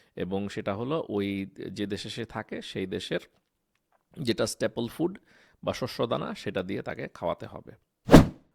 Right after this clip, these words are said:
দ্বিতীয় কারণটা হলো বীর্যপাত এবং ইচ্ছাকৃতভাবে যদি হয়ে থাকে, অর্থাৎ কেউ চুম্বন করার কারণে হতে পারে, আহ, অথবা তার, আহ, হস্তমৈথুন করার কারণে হতে পারে, অথবা কোনো, আহ, দিকে সে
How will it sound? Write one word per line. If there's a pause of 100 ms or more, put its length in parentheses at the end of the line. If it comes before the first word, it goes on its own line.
(480)
দ্বিতীয়
কারণটা
হলো
বীর্যপাত
এবং
ইচ্ছাকৃতভাবে
যদি
হয়ে
থাকে,
অর্থাৎ
কেউ
চুম্বন
করার
কারণে
হতে
পারে,
আহ,
অথবা
তার,
আহ,
হস্তমৈথুন
করার
কারণে
হতে
পারে, (580)
অথবা
কোনো,
আহ,
দিকে
সে